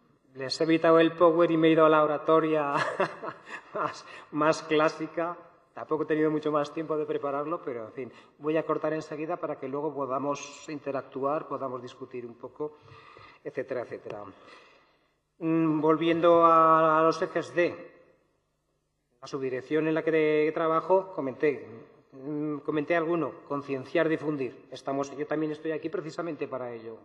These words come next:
para que ustedes sepan que nosotros estamos ahí, que estamos trabajando en aspectos que tienen que ver con las cualificaciones más básicas, con las competencias más básicas ligadas a la, a la educación primaria y a la educación secundaria, y también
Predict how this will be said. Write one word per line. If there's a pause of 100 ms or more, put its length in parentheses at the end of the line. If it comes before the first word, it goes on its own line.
(100)
para
que
ustedes
sepan
que
nosotros
estamos
ahí, (400)
que
estamos
trabajando (500)
en
aspectos
que
tienen
que
ver
con
las
cualificaciones
más
básicas,
con
las
competencias
más
básicas
ligadas
a
la, (100)
a
la
educación
primaria
y
a
la
educación
secundaria, (400)
y
también